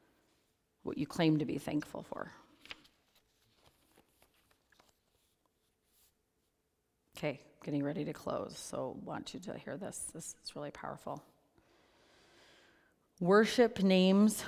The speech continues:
what matters most. The way human beings are created to reflect God's glory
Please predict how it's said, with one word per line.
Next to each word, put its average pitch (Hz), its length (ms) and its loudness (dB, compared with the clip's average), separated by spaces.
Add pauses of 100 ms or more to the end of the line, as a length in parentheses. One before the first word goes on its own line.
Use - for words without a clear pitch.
what 180 160 2
matters 165 420 4
most. 156 480 -4 (2500)
The 165 80 2
way 170 180 6
human 175 320 6
beings 165 300 6
are 165 100 2
created 160 520 0
to 156 100 -2
reflect - 480 -4
God's 151 340 0
glory 139 480 -4